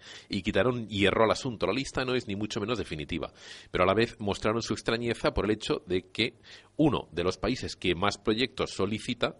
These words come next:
eh, que es España, eh, no haya conseguido especificar los proyectos y los agrupe en capítulos que en ocasiones están asociados a números redondos. En el capítulo energético, las conexiones incluyen una partida de cinco mil millones de euros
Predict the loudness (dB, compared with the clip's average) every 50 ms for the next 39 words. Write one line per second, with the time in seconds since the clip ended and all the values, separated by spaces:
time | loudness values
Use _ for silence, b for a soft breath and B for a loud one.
0 | _ -10 -10 -10 -8 -8 -8 -6 -8 -2 2 2 2 2 0 -4 -6 B B B
1 | B B B B B -2 -2 2 4 6 6 6 6 6 4 4 4 2 2 2
2 | 2 2 2 2 0 0 0 0 0 0 0 2 4 4 2 4 2 2 0 0
3 | -2 -6 -6 -6 -4 -2 2 4 6 6 6 4 0 0 0 0 0 0 0 0
4 | -2 2 4 4 4 4 2 -2 -2 0 2 2 2 2 0 -2 0 0 2 2
5 | 0 0 0 0 0 0 2 0 0 0 0 0 0 0 0 2 4 4 4 2
6 | 0 0 0 2 2 4 4 6 6 6 4 4 2 2 2 2 0 0 -6 -8
7 | -10 -12 _ B B B B B B B -4 -2 0 0 0 0 2 0 0 2
8 | 0 -2 -2 -2 -2 -2 -2 -2 0 0 2 2 2 0 -2 -6 -6 -4 -4 -4
9 | -4 -4 -4 -6 -6 -4 -2 0 0 0 0 0 0 2 0 0 0 0 0 0
10 | 0 0 -2 -6 -6 -4 -4 -2 -2 -2 -2 -4 -4 0 4 4 4 4 4 0
11 | 0 2 2 2 2 0 -2 -2 -4